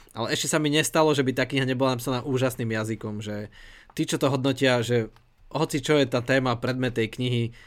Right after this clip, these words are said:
akože vždy je, ten jazyk ma uchváti. Aj keď ma nechytí ten príbeh, že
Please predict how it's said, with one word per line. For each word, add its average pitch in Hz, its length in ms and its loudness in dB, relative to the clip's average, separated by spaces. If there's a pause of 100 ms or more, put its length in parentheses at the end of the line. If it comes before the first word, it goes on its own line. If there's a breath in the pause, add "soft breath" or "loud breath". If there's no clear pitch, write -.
(520 loud breath)
akože 113 340 -4
vždy 113 180 0 (120)
je, - 20 6 (160)
ten 113 80 -2
jazyk 117 300 0
ma 104 100 -6
uchváti. 107 480 -6
Aj 110 140 -2
keď 135 100 -4
ma 131 140 -2
nechytí 127 420 -4 (240)
ten 107 240 -6
príbeh, 120 320 0
že 110 240 -4